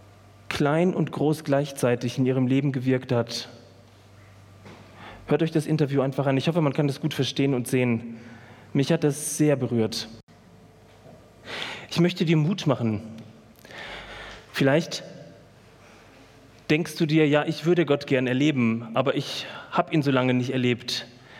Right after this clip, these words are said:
Dieser Gottesdienst ist eine Chance, ihn neu einzuladen. Und ich möchte dir Mut machen, wir werden gleich in der Worship-Zeit und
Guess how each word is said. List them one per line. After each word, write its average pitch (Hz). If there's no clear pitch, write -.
Dieser 160
Gottesdienst 165
ist 147
eine 143
Chance, 156
ihn 143
neu 143
einzuladen. 113
Und 156
ich 165
möchte 185
dir 165
Mut 170
machen, 185
wir 139
werden 160
gleich 170
in 175
der 143
Worship-Zeit 170
und -